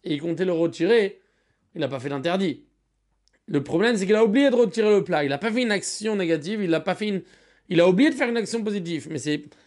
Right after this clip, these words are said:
alors dans ce cas-là, Ben Mezid Nami Yochal, même s'il a fait exprès, euh, et ben il mange, il pourra, il pourra le manger. Ça, c'est comme ça que Rabba et Rav Yosef, ils comprennent. Par contre, Rav Nachman Bar Yitzhak Amar, Rav Nachman Bar Yitzhak, il a dit, les Issoura,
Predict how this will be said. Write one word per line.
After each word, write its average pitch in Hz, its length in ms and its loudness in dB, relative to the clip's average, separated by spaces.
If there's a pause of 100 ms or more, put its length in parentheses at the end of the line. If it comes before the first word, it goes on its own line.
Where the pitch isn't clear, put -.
(280)
alors 127 100 -4
dans 127 80 0
ce 127 80 -4
cas-là, 233 500 4 (540)
Ben 151 160 0
Mezid 185 260 -2
Nami 233 200 -2
Yochal, 208 320 2
même 214 160 -2
s'il 196 160 -4
a 185 40 2
fait 165 120 -2
exprès, 233 500 0 (1400)
euh, 156 400 4
et 165 120 -2
ben 185 100 4
il 202 80 4
mange, 185 320 0
il 175 120 -6
pourra, 170 760 2
il 160 80 -8
pourra 190 240 2
le 185 60 -2
manger. 123 340 -6 (400)
Ça, 208 180 -4
c'est 202 60 -6
comme 202 160 -4
ça 208 100 -2
que 180 80 -6
Rabba 190 240 2
et 185 40 0
Rav 170 120 -2
Yosef, 165 240 -4
ils 143 80 -12
comprennent. 214 460 -4 (480)
Par - 140 -14
contre, 202 180 -6
Rav 190 140 -4
Nachman 196 280 -6
Bar 202 140 -4
Yitzhak 175 260 -6
Amar, 190 240 -2
Rav 185 120 -2
Nachman 180 260 -6
Bar 185 120 -4
Yitzhak, 175 240 -4
il 139 100 -6
a 127 60 -2
dit, 208 300 -4 (380)
les 202 180 4
Issoura, 196 540 -2